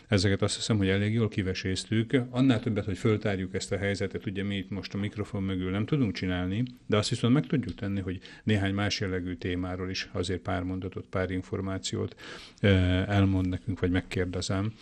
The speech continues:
Hát ugye elsősorban a repertoár. Említette, ugye, amit most, ö,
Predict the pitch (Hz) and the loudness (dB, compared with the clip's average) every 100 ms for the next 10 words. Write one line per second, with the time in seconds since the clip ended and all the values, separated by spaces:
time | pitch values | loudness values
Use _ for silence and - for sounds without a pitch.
0 | - - 107 160 120 120 107 - 101 98 | -8 0 4 6 6 4 0 -2 -2 0
1 | 92 92 95 92 - 98 107 110 101 98 | -2 -4 -6 -6 -4 -2 0 0 0 -2
2 | - 98 98 95 95 98 98 - 101 - | -4 -6 -4 -4 -6 -6 -6 -4 -6 -6
3 | 107 | -4